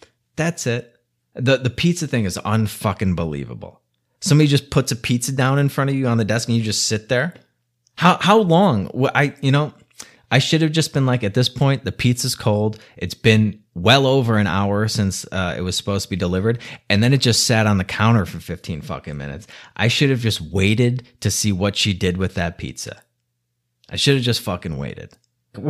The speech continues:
was she just gonna sit there forever with a pizza there? <laughs> Just, like, pick up the fucking phone.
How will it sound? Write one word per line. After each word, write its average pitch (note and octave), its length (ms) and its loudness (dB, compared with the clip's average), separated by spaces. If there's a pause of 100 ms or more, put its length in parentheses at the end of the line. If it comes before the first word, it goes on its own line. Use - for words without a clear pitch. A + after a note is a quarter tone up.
was E3 80 4
she D#3+ 120 -2
just D3+ 140 -2
gonna D#3+ 120 4
sit - 280 0
there D#3 140 2
forever A#2+ 480 2
with A#2+ 180 0
a A2+ 40 -2
pizza B2+ 400 -2
there? F#3 340 -4 (340)
<laughs> - 500 -6
Just, - 360 -2
like, G#3 200 -2
pick A#3 200 2
up A#3 140 0
the D#3+ 120 6
fucking F3 460 0
phone. E3+ 560 0